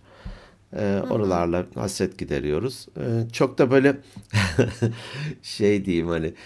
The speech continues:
Speaker 1: yaşı ilerleyince insan haliyle daha çok mu beraber olmak istiyor da konuşmak
Speaker 2: Evet.
Speaker 1: istiyor?
Speaker 2: Evet.
Speaker 1: Bir de taciz eder yaşlılar. Ee, aramıyorsun,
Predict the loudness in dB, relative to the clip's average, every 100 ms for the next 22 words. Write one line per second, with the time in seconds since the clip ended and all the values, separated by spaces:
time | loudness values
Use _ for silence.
0 | -20 _ -4 2 2 2 0 0 2 4
1 | 4 2 0 0 -2 -2 0 -2 0 0
2 | -2 -8 -20 _ _ _ -2 0 0 0
3 | 0 0 -2 -2 -4 -6 -4 -4 0 2
4 | 4 4 2 2 0 -2 -6 -4 -4 -2
5 | -2 -2 -2 -2 -4 -2 -2 -4 -4 -4
6 | -6 -12 -20 -20 -20 _ _ _ -16 -16
7 | -16 -6 2 4 4 4 4 4 4 6
8 | 6 4 0 -4 -2 -2 -2 -2 2 0
9 | -2 -10 -20 _ -10 -4 0 0 -4 -14
10 | _ -20 -20 0 4 4 6 4 2 -2
11 | -2 -2